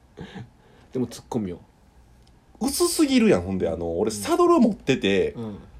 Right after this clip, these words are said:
Speaker 2: 「サドルなんで持ってるんですか？」って聞かれるやん。
Speaker 1: なんか俺がさ、なんかその、なんかあのー、なんかいかついボケしたらさ、
Speaker 2: うん。
Speaker 1: 「お前、ペダルこきすぎや」とか。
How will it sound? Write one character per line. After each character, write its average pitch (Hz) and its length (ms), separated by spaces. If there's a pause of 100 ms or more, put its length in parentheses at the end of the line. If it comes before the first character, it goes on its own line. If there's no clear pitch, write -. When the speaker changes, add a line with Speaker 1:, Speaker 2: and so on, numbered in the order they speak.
(100)
Speaker 2:
「サ - 240
ド 277 100
ル 269 120
な 123 100
ん - 40
で 180 60
持 107 120
っ 98 40
て - 160
る 139 120
ん - 20
で 110 80
す - 100
か？」 104 60
っ 95 40
て 90 60
聞 - 200
か 247 120
れ 220 80
る 185 140
や 98 80
ん。 - 40
Speaker 1:
な 131 40
ん 123 40
か 127 100
俺 147 100
が 147 140
さ、 139 260
な 113 80
ん 110 60
か 107 40
そ 107 100 (100)
の、 104 40
な 107 120
ん 98 40
か 90 200
あ 90 40
の 90 540 (520)
ー、 - 20
な 90 60
ん - 40
か - 100
い 117 120
か 147 160
つ 117 160
い 92 80
ボ 98 100
ケ 98 140
し 82 40
た 95 60
ら 90 100
さ、 85 280 (280)
Speaker 2:
う 95 60
ん。 95 120
Speaker 1:
「お - 20
前、 104 160 (520)
ペ - 120
ダ 123 100
ル 156 80
こ 104 140
き - 100
す 104 140
ぎ 107 120
や」 107 140
と 87 80
か。 - 160